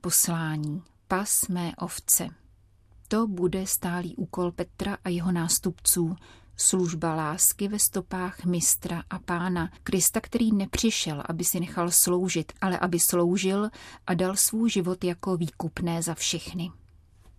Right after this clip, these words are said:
Navzdory své křehkosti a utrpení v posledním období se papež František rozhodl jít touto cestou sebedarování až do posledního dne svého pozemského života.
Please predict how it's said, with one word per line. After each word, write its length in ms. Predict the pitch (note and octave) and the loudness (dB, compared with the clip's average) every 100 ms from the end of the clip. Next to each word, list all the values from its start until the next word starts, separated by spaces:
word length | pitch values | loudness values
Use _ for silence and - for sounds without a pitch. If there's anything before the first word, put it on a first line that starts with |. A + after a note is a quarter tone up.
| - - - - - - - | -20 -20 -20 -20 -20 -12 0
Navzdory 580 | G3 F#3 E3 F3 F#3 G3 | 2 2 2 2 2 2
své 320 | - G3 F3+ | 2 0 0
křehkosti 840 | F3 - E3+ - G3 - - G#3 | 0 -2 -2 -2 2 2 2 0
a 120 | - G#3+ | 0 -2
utrpení 720 | G3 - - F#3 F3+ F3 F3+ | -2 -4 -2 0 2 2 0
v 140 | - | -6
posledním 720 | - F3 - F3 D#3+ E3 E3 E3+ | -2 2 4 4 2 2 2 2
období 520 | F3 D#3+ F3 E3+ F#3 | 0 2 2 2 0
se 180 | - F#3 | 2 2
papež 320 | F3 F3 - | -2 -2 -4
František 640 | - F3 F3 - F#3+ F3+ | -2 -2 0 0 0 0
rozhodl 500 | - F3+ D#3 F#3 E3 | 0 2 2 2 2
jít 240 | E3+ F#3 - - | 0 0 -4 -2
touto 360 | E3+ E3 E3 E3 | -2 -2 -6 -2
cestou 520 | - E3+ - F3 E3+ | 0 2 0 0 2
sebedarování 1080 | - F3 E3+ E3+ E3+ F3+ F3+ F3+ F3+ F3+ F#3 - - - - | 2 2 0 0 -2 0 0 0 2 2 0 -6 -16 -14 -4
až 100 | G3+ | 0
do 200 | G#3 A3+ | 2 2
posledního 840 | - F#3+ - G3+ G3+ G3+ G3 F#3+ | 0 2 4 4 2 2 2 2
dne 280 | F3+ F3 D#3+ | 0 0 2
svého 360 | E3 F#3 F3 F#3 | 2 4 0 0
pozemského 760 | F#3 F3+ D#3+ - - F3 F3+ | 0 2 2 0 0 -2 0
života. 500 | F3 E3+ D#3 D3+ D#3+ | 0 0 -2 -4 -6